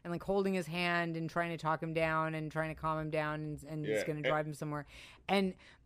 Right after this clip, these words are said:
Speaker 1: and this is important, um, Mister Orange, Tim Roth, is calling Mister White Larry. He's calling
Speaker 2: Yeah.
Speaker 1: him his name. He's learned his
Speaker 2: Yeah.
Speaker 1: name.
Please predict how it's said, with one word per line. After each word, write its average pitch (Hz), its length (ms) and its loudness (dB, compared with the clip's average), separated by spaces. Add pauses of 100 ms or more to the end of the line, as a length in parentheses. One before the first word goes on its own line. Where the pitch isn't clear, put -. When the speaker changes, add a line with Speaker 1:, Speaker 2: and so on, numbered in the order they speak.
(120)
Speaker 1:
and 196 160 6
this 220 140 8
is 226 140 6
important, 214 680 6
um, 170 380 8 (160)
Mister 202 400 2
Orange, 196 640 4
Tim 180 220 0
Roth, 190 260 4
is 170 180 2
calling 185 600 2
Mister 175 320 0
White 160 340 4
Larry. 139 580 2
He's 131 160 -6
calling 220 220 12
Speaker 2:
Yeah. 196 220 12
Speaker 1:
him 156 80 0
his 135 120 -6
name. 139 600 -4 (120)
He's 160 160 0
learned 214 200 12
his 156 160 12
Speaker 2:
Yeah. 156 40 2
Speaker 1:
name. 139 340 -2